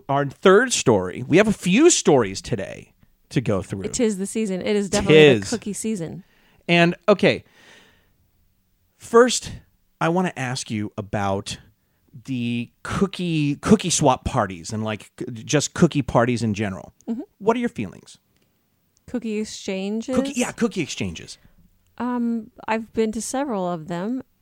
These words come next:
Speaker 2: and you have to make a ton of cookies, and you leave with an assortment of lovely cookies. The thing I don't like about 'em
Speaker 1: Uh-huh.
Speaker 2: is you leave with a box or a Tupperware full of all these assortments,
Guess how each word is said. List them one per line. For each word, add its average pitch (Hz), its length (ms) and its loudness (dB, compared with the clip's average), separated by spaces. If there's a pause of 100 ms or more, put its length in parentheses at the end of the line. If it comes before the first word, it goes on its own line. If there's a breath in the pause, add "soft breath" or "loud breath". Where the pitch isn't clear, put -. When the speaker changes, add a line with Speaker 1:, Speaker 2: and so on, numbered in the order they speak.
Speaker 2:
and 196 320 -6
you 196 100 -4
have 202 140 -4
to 190 100 -6
make 190 220 -6
a 180 160 -6 (160)
ton - 440 -8
of 190 120 -8
cookies, 262 520 -10
and 175 260 -8
you 185 100 -6
leave 185 320 -10
with 214 140 -10
an 185 100 -8
assortment 208 640 -8
of 190 100 -12
lovely 190 340 -8
cookies. 214 540 -12 (460 soft breath)
The - 80 -8
thing 233 220 -6
I 220 80 -4
don't 196 260 -6
like 202 200 -10
about 247 220 -8
'em 320 200 -10 (220)
Speaker 1:
Uh-huh. - 180 -6 (1200)
Speaker 2:
is 233 180 -2
you 220 100 -2
leave 226 340 -4
with - 260 -8
a 190 80 -4
box 170 560 -6
or 185 180 -8
a 185 60 -10
Tupperware 190 480 -6
full 180 280 -6
of 165 160 -6
all 175 80 -2
these 170 140 -4
assortments, 190 560 -8